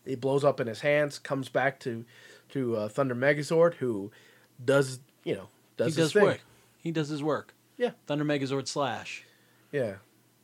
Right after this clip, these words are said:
Speaker 2: And that is the end of Trumpet Top.
Speaker 1: Yep. Uh, pretty clear cut and dry. When we go back to the youth center, Curtis is, is a little upset that he lost the trumpet, but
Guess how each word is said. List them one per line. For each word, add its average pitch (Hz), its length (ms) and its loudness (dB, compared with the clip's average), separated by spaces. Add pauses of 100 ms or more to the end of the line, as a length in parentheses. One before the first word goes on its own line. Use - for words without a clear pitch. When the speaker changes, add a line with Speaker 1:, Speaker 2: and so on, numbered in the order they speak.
(140)
Speaker 2:
And 123 400 -6 (160)
that 110 240 -6
is 123 320 -6 (100)
the 107 460 -10
end 147 320 0
of 139 140 2
Trumpet 175 400 -6
Top. - 260 -14 (480)
Speaker 1:
Yep. 165 220 2 (1120)
Uh, 127 380 2
pretty 165 640 0 (240)
clear 175 180 -2
cut 165 160 4
and 139 100 0
dry. 143 240 6
When 170 160 4
we 131 80 2
go 165 200 2
back 156 320 4
to 165 220 -6
the 131 100 -4
youth 131 340 -4
center, 185 400 0 (580)
Curtis 170 400 6
is, 120 360 -10 (100)
is 120 320 -4
a 95 60 -12
little 147 260 6
upset 143 340 2
that 127 100 0
he 117 60 -4
lost 120 340 -2
the - 80 -12
trumpet, 175 500 -2 (880)
but 127 300 4